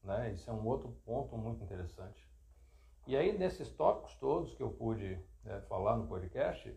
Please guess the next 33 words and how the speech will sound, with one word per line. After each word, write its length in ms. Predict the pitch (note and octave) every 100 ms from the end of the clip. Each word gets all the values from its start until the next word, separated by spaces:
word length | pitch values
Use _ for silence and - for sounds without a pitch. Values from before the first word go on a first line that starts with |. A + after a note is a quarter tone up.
| -
a 80 | G2+
gente 240 | A#2 B2
levantou 640 | C3+ B2+ B2 C3+ C3+ - -
pontos 320 | B2 - -
como 460 | C#3+ A2+ F2+ - - - - - - - - - - -
mudança 520 | F#2+ F#2 D#3 - D3
pra 160 | C3+
valer 420 | B2 A2 G#2+ B2 B2
com 60 |
a 100 | A2+
P 80 | A2
N 180 | G2+ F#2
L, 220 | G2+ G#2
como 180 | G#2 A2
é 60 |
que 60 | C3+
você 260 | C3 B2 -
consegue 380 | A#2+ A#2 A#2
mudar 400 | A2+ A2 G2+ G#2
a 80 | G2+
sua 340 | - B2+ A#2+ G2
vida, 500 | F#2 A#2+ B2 C#3 C#3+ - - - - - -
como 160 | - G#2
é 20 |
que 80 | A2+
você 220 | A2+ A2+
consegue 580 | B2 A2 - A2 G#2+ G#2
alterar 560 | G#2 G#2 G#2+ F#2+ A#2+ B2
a 60 |
sua 240 | - A#2 G#2
vida 200 | A2 A2+
com 300 | G#2+ G#2 - - -
quatro 400 | A2+ B2 C#3 G#2+